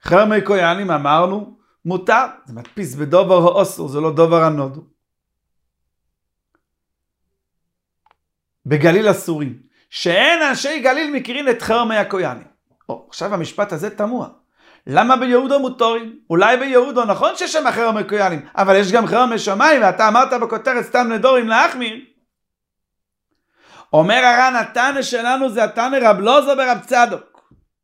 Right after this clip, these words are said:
שהוא סובר, חולק על הרישא של המשנה,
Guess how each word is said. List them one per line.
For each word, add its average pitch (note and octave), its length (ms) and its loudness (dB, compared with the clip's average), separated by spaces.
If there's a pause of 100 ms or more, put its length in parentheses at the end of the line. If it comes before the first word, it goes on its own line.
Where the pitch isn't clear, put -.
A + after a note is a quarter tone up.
(440)
שהוא A#3+ 280 -4
סובר, C4 640 2 (320)
חולק D4 360 -4
על D4 100 0
הרישא G3 320 0
של F3 160 -6
המשנה, D#3 400 -6